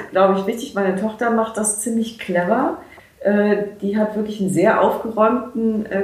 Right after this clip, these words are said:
Kleiderschrank und die hat sich eben über diese Minimalismus-Gedanken, die da, ähm,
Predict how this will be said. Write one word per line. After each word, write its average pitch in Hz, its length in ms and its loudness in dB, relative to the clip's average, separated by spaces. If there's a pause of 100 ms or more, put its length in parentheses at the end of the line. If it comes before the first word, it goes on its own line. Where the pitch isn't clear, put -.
Kleiderschrank 233 800 0
und 202 160 -2
die 202 120 0
hat 208 180 0
sich - 360 -4
eben 190 320 0
über 196 180 0
diese 175 300 -4
Minimalismus-Gedanken, 196 1400 0
die 175 100 -4
da, 180 360 0 (420)
ähm, 185 560 0